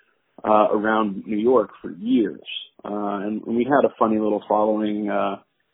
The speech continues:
you know, it was a lot of our friends, but we sort of gathered a nice little, uh, fan base. Uh, and even then, they would show up dressed up like aliens and, and sort of dressed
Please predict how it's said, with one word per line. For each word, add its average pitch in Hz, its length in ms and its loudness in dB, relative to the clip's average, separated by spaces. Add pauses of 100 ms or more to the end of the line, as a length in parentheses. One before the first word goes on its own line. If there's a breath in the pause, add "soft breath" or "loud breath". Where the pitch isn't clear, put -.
you - 100 0
know, 123 60 6
it - 260 -6
was 156 280 2
a 151 60 6
lot 123 140 8
of 117 80 -6
our 120 140 2
friends, 120 360 -6
but 131 80 -6
we 139 160 -4
sort 147 160 -6
of 120 140 -6 (500)
gathered 143 280 -2
a 120 60 0
nice 113 240 -6 (100)
little, 107 440 -6
uh, 104 340 -8 (100)
fan 107 260 -6
base. 107 260 -2 (760)
Uh, 110 60 -2
and 117 260 2
even 135 240 6
then, 120 220 2
they 107 120 0
would 107 120 0 (100)
show 110 180 4
up 113 220 0
dressed 110 360 -6
up 107 120 -6
like 104 220 -6
aliens 104 560 -6
and, 104 180 -10
and 101 160 -18
sort 110 120 0
of 101 120 -6
dressed 104 220 -4